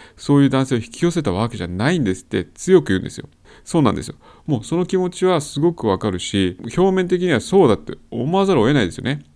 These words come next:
でもですね、これは潜在意識的に見ていく必要があるんです。必ずそこにはそういう、本当は表面的に求めていないものを引き寄せてしまう理由っていうのは必ずあるんですよ。じゃあその理由っていうのは何かっていうと、え、そういうものを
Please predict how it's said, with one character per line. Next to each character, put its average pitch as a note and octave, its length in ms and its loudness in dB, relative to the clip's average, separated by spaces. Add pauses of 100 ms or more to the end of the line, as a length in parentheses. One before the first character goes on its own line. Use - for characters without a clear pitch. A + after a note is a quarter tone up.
(240)
で F#3 100 4
も G3 140 2
で G#2+ 60 -4
す - 140 -12
ね、 F#2 280 -4 (260)
こ - 140 -4
れ G#3 40 2
は F3+ 60 0
潜 G#3+ 300 -4
在 G#3 180 2
意 G3+ 40 0
識 - 160 -12
的 F#3+ 160 -4
に F3+ 100 -4
見 E3+ 120 -4
て D3+ 80 0
い A2+ 60 -2
く F#2+ 100 -8
必 - 120 -12
要 F#2 40 -6
が F2 40 -8
あ E2+ 40 -6
る F2+ 60 -10
ん - 20 -18
で G#2+ 60 -16
す。 - 120 -20 (400)
必 F3+ 160 -4 (220)
ず G#3 80 2
そ G3+ 160 2
こ G3+ 100 2
に G3+ 140 2
は C3+ 380 2 (260)
そ F3 260 6
う E3+ 60 8
い E3 220 8
う、 - 80 -2 (240)
本 G#3 220 0
当 G#3 120 4
は G3 60 6
表 F#3+ 260 2
面 F#3+ 140 0
的 F#3+ 140 0
に F3 100 2
求 D3+ 320 2
め F3+ 100 -2
て - 80 -2
い G#2 60 -2
な A2+ 100 0
い A#2 60 0
も G2+ 100 -4
の G#2 120 -10
を A#2+ 300 0 (240)
引 - 100 -20
き E3+ 80 0
寄 F3+ 80 4
せ C3+ 120 -2
て G#2+ 120 -4
し G#2+ 100 -8
ま G2+ 140 -2
う G2+ 40 0
理 G2+ 140 2
由 E3 120 6
っ - 20 -2
て - 100 -4
い D3 40 0
う A2 60 0
の - 20 -4
は - 60 -12
必 C#3 360 2
ず C#3 80 -2
あ - 20 -2
る A#2 80 -2
ん - 20 -6
で - 60 -8
す - 100 -14
よ。 - 120 -12 (240)
じ C#3 80 -4
ゃ - 0 -
あ - 20 -2
そ - 100 2
の C#3+ 80 8
理 B2+ 120 6
由 F#3+ 80 6
っ G#3 40 2
て A#3 100 0
い A3+ 40 4
う - 20 2
の F3+ 100 0
は E3+ 40 0
何 E3+ 180 -2
か D#3 100 -4
っ - 20 -10
て D3 140 -6
い C#3+ 40 4
う C#3 60 -2
と、 C#3+ 280 4 (240)
え、 A2+ 140 -6
そ D3 160 2
う - 40 8
い - 20 8
う D3 40 4
も D#3 120 4
の B2 240 6
を - 240 2